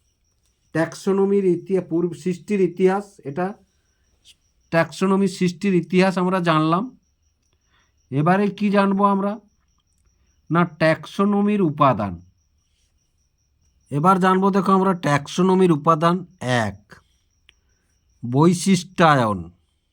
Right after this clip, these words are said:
বৈশিষ্ট্যায়ন,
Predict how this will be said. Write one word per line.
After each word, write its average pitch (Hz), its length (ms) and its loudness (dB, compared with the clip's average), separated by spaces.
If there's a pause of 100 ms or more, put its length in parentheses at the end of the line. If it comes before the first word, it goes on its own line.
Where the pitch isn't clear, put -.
(1120)
বৈশিষ্ট্যায়ন, 135 1700 -2